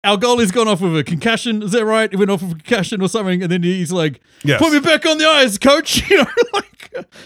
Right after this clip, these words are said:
Speaker 1: "You're not supposed to be going anywhere." Like, "Hey, Tolliver or whatever, are you okay?" "Uh, okay, yeah, get out there. Go."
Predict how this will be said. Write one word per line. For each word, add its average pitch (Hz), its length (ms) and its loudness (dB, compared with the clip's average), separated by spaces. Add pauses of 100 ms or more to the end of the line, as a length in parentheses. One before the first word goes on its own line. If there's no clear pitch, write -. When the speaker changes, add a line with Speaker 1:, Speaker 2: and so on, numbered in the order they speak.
(160)
Speaker 1:
"You're 392 120 -6
not 415 120 -4
supposed 294 240 -2
to - 60 -12
be 202 80 -2
going 160 280 0
anywhere." 175 440 0
Like, 226 180 -6
"Hey, 226 400 -2 (440)
Tolliver 226 360 0
or 202 80 2
whatever, 233 240 2
are 254 60 -2
you 240 160 0
okay?" 254 280 0
"Uh, 208 600 0
okay, 285 320 -2
yeah, 302 80 0
get 294 180 -12
out 311 160 -4
there. 107 280 -8 (120)
Go." 170 300 -8